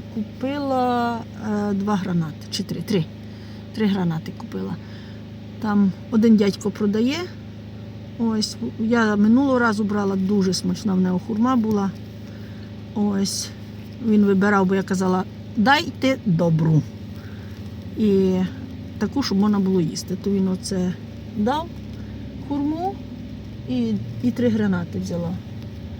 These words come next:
Та й отут таке. Оце таке скупилася. Більше ніч.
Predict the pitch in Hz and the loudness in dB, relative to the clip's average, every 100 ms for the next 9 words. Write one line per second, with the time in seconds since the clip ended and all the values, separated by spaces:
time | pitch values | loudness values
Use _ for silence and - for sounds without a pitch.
0 | - - - - 302 262 190 190 - 170 | -10 -10 -10 -8 -2 -2 -2 -4 -2 -4
1 | 160 - - - - - - - - - | -4 -6 -8 -10 -10 -12 -12 -10 -6 -4
2 | 226 262 - 202 202 - 233 214 320 370 | 0 0 -2 -4 -4 -4 -4 -4 -2 0
3 | 370 - 359 359 - - - - - - | 0 -2 -4 -6 -10 -14 -14 -12 -12 -12
4 | - - - - - - 185 226 226 - | -12 -12 -12 -12 -10 -8 -4 -4 -4 -4
5 | 240 269 | -4 -4